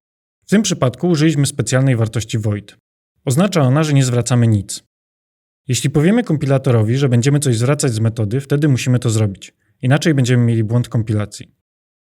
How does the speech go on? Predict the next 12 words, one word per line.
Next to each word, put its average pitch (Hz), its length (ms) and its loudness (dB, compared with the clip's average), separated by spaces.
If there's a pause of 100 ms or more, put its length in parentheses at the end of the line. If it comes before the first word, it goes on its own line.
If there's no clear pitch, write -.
(340)
Następnie 180 420 2
podajemy 147 400 2
nazwę 131 300 2
naszej 123 240 0
metody. 110 440 -2 (1080)
Będziemy 170 320 4
jej 170 140 4
używać, 135 480 0
aby 139 240 0
wywołać 131 460 0
jej 120 140 2
wykonanie. 110 520 0